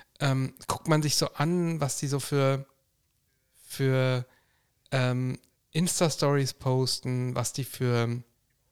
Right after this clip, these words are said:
überhaupt für Posts haben. Und, äh, dabei geht's dann zum Beispiel um Ernährung. Also, was ich, was m-, ich extrem cringe finde, ist, äh, die eigentliche Kollegin Awe mit ihrem Account,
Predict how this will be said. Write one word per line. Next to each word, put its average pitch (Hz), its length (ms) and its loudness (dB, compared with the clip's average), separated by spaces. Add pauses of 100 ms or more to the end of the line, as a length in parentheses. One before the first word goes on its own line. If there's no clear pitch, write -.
(220)
überhaupt 156 380 4
für 139 100 -4
Posts - 540 -2
haben. 120 340 -4 (540)
Und, 123 260 -2 (120)
äh, 143 140 -10
dabei 123 220 -2
geht's 123 180 -4
dann 117 240 0 (760)
zum 123 160 -6
Beispiel 123 260 -2
um 139 100 -4
Ernährung. 135 580 -2
Also, 135 300 -10 (840)
was - 160 -2
ich, 180 200 -4 (200)
was - 180 -10
m-, 151 680 -6 (320)
ich 214 260 0
extrem 202 500 2
cringe 196 260 4
finde, 190 500 0 (580)
ist, - 340 -2
äh, 147 220 -2
die 143 340 -6 (500)
eigentliche 156 320 0
Kollegin 147 600 0
Awe 156 420 2 (340)
mit 156 140 -8
ihrem 165 140 -2
Account, 180 480 0